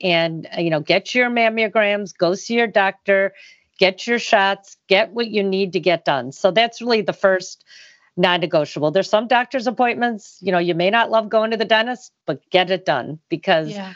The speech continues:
Speaker 1: what you do now will have an impact. And, you know, I kind of give extra credit with each one, and kind of the extra credit on this one is start some kind of physical activity. Get your, drink your water and have some physical activity. So that's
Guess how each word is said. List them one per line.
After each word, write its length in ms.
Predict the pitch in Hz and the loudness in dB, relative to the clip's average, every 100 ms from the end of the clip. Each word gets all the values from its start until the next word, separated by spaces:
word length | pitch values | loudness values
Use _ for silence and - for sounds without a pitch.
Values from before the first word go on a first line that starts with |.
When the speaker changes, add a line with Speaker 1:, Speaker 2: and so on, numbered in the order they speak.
| _ | _
Speaker 1:
what 220 | 175 320 | 0 0
you 120 | 220 214 | 0 -2
do 160 | 196 | 0
now 220 | 185 175 | 2 2
will 140 | 170 170 | 2 0
have 220 | 175 156 | 0 0
an 100 | 156 | -2
impact. 520 | 156 156 165 147 - | -4 -2 -4 -4 -8
And, 280 | - 185 175 165 - - | -2 -2 -2 -10 -20 -4
you 80 | 208 | 2
know, 80 | 208 | 2
I 100 | 214 | 2
kind 340 | 208 240 220 | 0 0 2
of 220 | 208 170 | 0 -2
give 180 | 151 190 | 0 2
extra 300 | 190 185 - | 0 -2 -6
credit 360 | - 185 170 190 | 0 0 0 -2
with 180 | 190 190 | -4 -4
each 200 | 180 - | -4 0
one, 200 | 175 175 | 0 0
and 120 | 165 | -2
kind 200 | 190 170 | 0 0
of 80 | 160 | 0
the 80 | |
extra 240 | 165 - 180 | -2 -2 -6
credit 280 | - 170 160 | 0 0 0
on 100 | 160 | -2
this 220 | 170 - | -4 -2
one 220 | 170 165 | -2 0
is 240 | 156 151 _ - - | -4 -6 _ -20 -20
start 340 | - - 208 196 | -10 2 2 2
some 160 | 208 | -6
kind 220 | 185 196 165 | 0 0 -2
of 80 | |
physical 400 | - 156 160 165 | -2 -4 -2 0
activity. 580 | 139 139 151 127 - 135 - | 0 -2 -4 -4 -6 -6 -2
Get 240 | 175 170 | -2 0
your, 100 | 196 | -6
drink 320 | 160 214 226 | 0 0 0
your 160 | 233 214 | 0 2
water 460 | 190 175 170 170 - | 2 2 0 -4 -4
and 120 | 175 | -2
have 180 | 160 156 | 0 0
some 180 | - 139 | -2 -6
physical 360 | 139 135 156 | -6 -6 -2
activity. 400 | 123 - 143 127 | -2 -2 -6 -6
So 180 | 143 185 | -4 0
that's 480 | 175 196 202 _ _ | 2 2 0 _ _